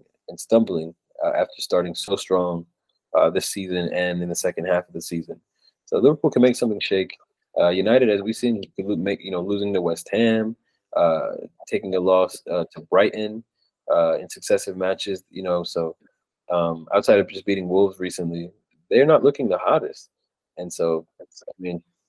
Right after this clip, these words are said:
Liverpool could, could go ahead and snatch something late and, and have Jurgen Klopp looking like a G.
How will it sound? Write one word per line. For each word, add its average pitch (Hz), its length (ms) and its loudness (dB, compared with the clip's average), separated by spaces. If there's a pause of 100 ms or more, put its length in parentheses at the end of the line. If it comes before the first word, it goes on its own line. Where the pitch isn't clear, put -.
(460)
Liverpool 139 360 4
could, - 280 2
could 117 140 2
go 120 160 8
ahead 127 120 4
and 120 100 0
snatch 120 280 -2
something 120 260 0
late 117 340 2
and, 92 240 -14
and 95 240 -10
have 110 160 0
Jurgen 110 280 2
Klopp 117 260 6
looking 107 160 -2
like 101 160 -2
a 101 40 -4
G. 123 280 -6